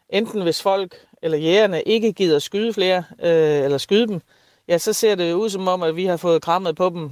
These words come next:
men, øh, men, øh, det er jo sådan en falsk tryghed. Det kan også være fordi, at, øh, hvis jægerne ikke får indberettet, øh, så ser det også ud som om, det går rigtig godt. Øhm, men, øh, så derfor lader vi ikke det tal stå alene. Øh, vi supplerer det faktisk med,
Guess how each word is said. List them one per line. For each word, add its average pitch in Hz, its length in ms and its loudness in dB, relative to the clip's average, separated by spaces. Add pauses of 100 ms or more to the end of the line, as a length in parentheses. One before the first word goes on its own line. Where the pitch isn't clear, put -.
men, 160 260 -2
øh, 151 340 2 (360)
men, 160 180 0
øh, 151 200 2
det 185 160 4
er 185 40 0
jo 170 120 2
sådan 170 240 -8
en 147 140 -12
falsk 185 320 -4
tryghed. 185 420 -2 (480)
Det 208 80 -4
kan 214 80 4
også 214 200 2
være 208 120 4
fordi, 190 240 -2
at, 170 220 0
øh, 160 180 4
hvis 160 180 -6
jægerne 185 320 2
ikke 185 120 -6
får 170 180 0
indberettet, 147 640 -2 (300)
øh, 160 520 4 (260)
så 143 140 -2
ser 220 180 2
det 170 100 2
også 190 160 0
ud 196 120 0
som 175 160 -6
om, 170 140 0
det 160 120 -4
går 175 260 2
rigtig 170 220 -4
godt. 165 260 0 (640)
Øhm, 160 580 2 (540)
men, 190 440 0
øh, 175 120 2
så 196 120 -2
derfor 233 260 0
lader 214 160 2
vi 208 80 -2
ikke 247 200 -2
det 240 120 0
tal 214 320 -2
stå 180 300 -2
alene. 175 540 0 (160)
Øh, 165 300 2
vi 190 80 2
supplerer 214 580 2
det 165 160 0
faktisk 175 560 -4
med, 175 300 2